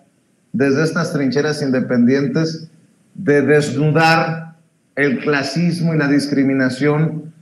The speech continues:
de esos que quieren regresar al poder, eh, de la mano de Vicente Fox, por ejemplo.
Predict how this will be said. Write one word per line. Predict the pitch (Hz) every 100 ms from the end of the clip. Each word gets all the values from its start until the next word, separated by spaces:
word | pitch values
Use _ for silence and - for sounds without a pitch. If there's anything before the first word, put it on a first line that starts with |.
| -
de | 120 160
esos | 160 180
que | - 127
quieren | 160 165 151
regresar | 135 123 120 127
al | 135 123
poder, | 151 151 151 - - - _ _ _ _ - -
eh, | 82 90 120
de | 135 147
la | 151
mano | 175 185
de | 156
Vicente | 139 160 151 156
Fox, | 156 151 -
por | 127 120
ejemplo. | 139 131 117 104